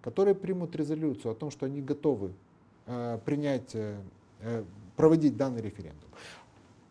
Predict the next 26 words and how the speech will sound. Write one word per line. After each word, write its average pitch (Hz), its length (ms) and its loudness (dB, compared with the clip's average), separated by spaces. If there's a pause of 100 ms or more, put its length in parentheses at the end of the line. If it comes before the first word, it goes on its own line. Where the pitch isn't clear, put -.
(160)
Создать 185 480 4
инициативную 160 500 0
группу 151 300 0
минимум 131 400 -4
из 110 60 -8
ста 113 180 -6
человек. 95 420 -10 (240)
После 135 220 0
этого, 175 180 0
когда 160 200 0
они 160 120 -6
оформят 156 380 -4
все 156 120 -6
протоколы, 175 520 0
подать 156 440 2
в - 60 -20
Центр 131 380 -4
избирком. 131 520 -4 (560)
Ну, 202 200 2
вы 170 160 -2
знаете, 175 360 -2
при - 140 -4
условии, 160 380 0
кому 151 280 -4
подчиняется 143 560 -6
сегодня 131 380 -6